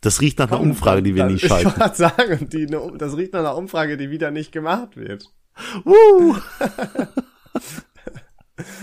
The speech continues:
Speaker 2: Ach
Speaker 1: Man
Speaker 2: Mann,
Speaker 1: kann
Speaker 2: es könnte
Speaker 1: übrigens
Speaker 2: so
Speaker 1: auch auf
Speaker 2: cool
Speaker 1: Spotify.
Speaker 2: sein, wenn wir einen
Speaker 1: Man
Speaker 2: aktiven
Speaker 1: kann
Speaker 2: Instagram-Account hätten.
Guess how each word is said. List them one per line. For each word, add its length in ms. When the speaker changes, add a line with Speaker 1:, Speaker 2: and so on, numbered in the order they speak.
Speaker 2:
Ach 180
Speaker 1:
Man 120
Speaker 2:
Mann, 80
Speaker 1:
kann 140
Speaker 2:
es 60
könnte 140
Speaker 1:
übrigens 180
Speaker 2:
so 60
Speaker 1:
auch 80
auf 180
Speaker 2:
cool 80
Speaker 1:
Spotify. 360
Speaker 2:
sein, 220
wenn 200
wir 100
einen 80
Speaker 1:
Man 160
Speaker 2:
aktiven 280
Speaker 1:
kann 100
Speaker 2:
Instagram-Account 880
hätten. 320